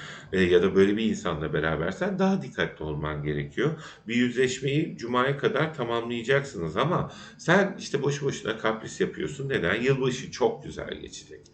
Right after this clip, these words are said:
İnanılmaz keyifli, inanılmaz güzel, inanılmaz doğru bir insanla bir şeyleri yaşayabilirsin. Ve o kişiyle hakikaten, e, yılbaşının tadını çıkaracağın bir süreci yaşayacaksın. Ama işte dediğim gibi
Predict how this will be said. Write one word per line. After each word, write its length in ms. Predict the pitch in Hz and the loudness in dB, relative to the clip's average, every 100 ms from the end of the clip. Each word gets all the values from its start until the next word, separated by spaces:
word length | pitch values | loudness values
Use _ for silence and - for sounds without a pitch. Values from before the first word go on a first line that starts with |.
| - - - | -20 -20 -8
İnanılmaz 600 | 131 135 117 104 95 - | 2 4 4 2 0 -2
keyifli, 420 | 92 87 92 - | -4 -4 -6 -6
inanılmaz 680 | 95 98 98 95 95 95 78 | -4 -2 -2 0 0 0 -4
güzel, 400 | 92 95 92 92 | -2 2 2 0
inanılmaz 560 | 90 90 92 95 95 85 | -4 -4 -2 0 0 0
doğru 320 | 87 85 95 | 0 0 0
bir 180 | 113 - | -2 -4
insanla 640 | 95 - - 80 78 73 - - - | -6 -8 -6 -6 -4 -8 -8 -16 -14
bir 40 | - | -6
şeyleri 460 | - 85 80 76 | -2 0 0 0
yaşayabilirsin. 1040 | 78 78 - 76 73 73 73 - 73 73 - - - | -2 -2 -2 -4 -2 -4 -6 -6 -8 -8 -8 -12 0
Ve 240 | 101 104 - - - | 4 4 2 -12 -8
o 100 | - | -8
kişiyle 640 | - - - 113 113 110 - - | -6 -8 -4 0 2 0 -2 -12
hakikaten, 800 | 98 143 139 123 - 104 92 - - - - | -10 -6 -4 -4 0 0 0 -6 -20 -14 -2
e, 220 | 92 90 | 2 4
yılbaşının 580 | 90 113 107 104 107 120 | 4 4 2 0 -4 -4
tadını 420 | 107 95 107 131 | -2 0 0 -2
çıkaracağın 640 | - 95 80 76 82 78 | -4 -2 -2 -2 -2 -2
bir 100 | 78 | -4
süreci 480 | 76 - 76 73 73 | -8 -4 -4 -4 -2
yaşayacaksın. 680 | 78 - 78 78 78 - 196 | -4 -4 -4 -2 -2 -2 -4
Ama 160 | 196 | -2
işte 320 | 98 - 98 90 | -2 -2 -4 -4
dediğim 300 | 92 135 147 | -4 -2 -2
gibi 260 | 87 76 | -2 -4